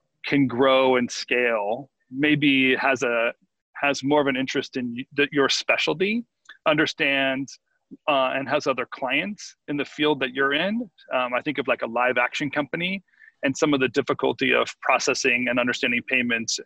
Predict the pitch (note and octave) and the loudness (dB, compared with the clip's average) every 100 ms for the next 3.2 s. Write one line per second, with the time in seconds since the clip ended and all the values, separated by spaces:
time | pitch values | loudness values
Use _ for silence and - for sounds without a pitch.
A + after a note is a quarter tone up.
0 | - A#2 A#2 A2+ A#2 - - - _ - | 0 2 2 2 -2 -6 -16 -20 _ 0
1 | D3 C#3 B2+ B2 B2 B2 A#2 A#2+ B2 A#2+ | 2 4 6 4 4 4 2 2 0 2
2 | C3+ A#2+ A#2+ A#2 B2 D#3+ B2+ F#2+ G#2+ C3+ | 2 2 2 0 2 2 2 -2 -6 -8
3 | - | -10